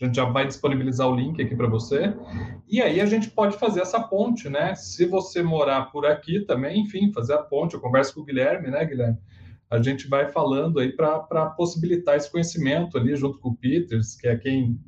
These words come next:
tá orquestrando lá a T V Profissão. Mas é interessante ficar no, assim, enfim, entrar em contato pelos nossos canais e,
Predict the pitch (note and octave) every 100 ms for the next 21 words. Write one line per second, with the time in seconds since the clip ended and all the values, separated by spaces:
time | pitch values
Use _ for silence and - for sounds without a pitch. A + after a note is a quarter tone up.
0 | - - - - - C3 B2+ A#2 A2 G#2+
1 | C3 - B2 - - C3 D#3+ D#3+ A#2+ B2+
2 | C#3+ A#2 - A#2+ A#2+ - A#2+ A#2 - C#3+
3 | G#3 - - - - - D3 E3 F#3+ G3
4 | G#3 G#3 - G3 G3+ - G#3+ F#3+ - A3
5 | A3 A#3+ A#3+ A#3+ G#3 E3 C3 A2+ A#2+ C#3+
6 | - F#3 C3+ A#2+ G3 E3 B2 A#2+ E3+ F#3
7 | G3 - D3 C#3 - C#3 B2+ C#3+ - D3
8 | B2 A#2 C#3 F3 F#3 G3+ G3+